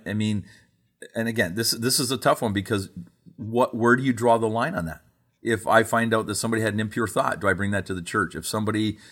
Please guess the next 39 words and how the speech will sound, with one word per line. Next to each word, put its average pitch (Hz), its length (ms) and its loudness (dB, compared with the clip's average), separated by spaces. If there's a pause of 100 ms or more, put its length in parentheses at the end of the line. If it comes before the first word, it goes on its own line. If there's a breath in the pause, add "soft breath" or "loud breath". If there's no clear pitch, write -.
(280 loud breath)
misses 110 280 -2
church 117 300 2
repeatedly 123 480 2
and 104 100 0
they 104 60 0
forsake 104 380 -2
the 110 80 -4
assembly 113 380 0
of 107 100 -4
the, - 160 -6 (480)
the, 107 140 -14
the 110 180 -8
church, 143 360 -2
do 104 100 0
I, 104 300 2 (160)
do 101 160 0
I, 101 440 2 (140)
you 107 100 -6
know, 101 80 -2
bring 110 220 0
that 110 120 2
before 107 200 -6
the 104 100 -6
church? 113 240 -2 (600 loud breath)
I 107 120 2
think 120 200 -6
you 117 140 2
have 107 220 2
to 135 80 0
look 123 240 0
at - 80 -10
the 107 80 -6
situation, 123 560 -2
as 95 140 -2
you 104 100 -4
said, 101 260 0
each 101 200 -6
one's 110 200 -6
different. 120 320 -4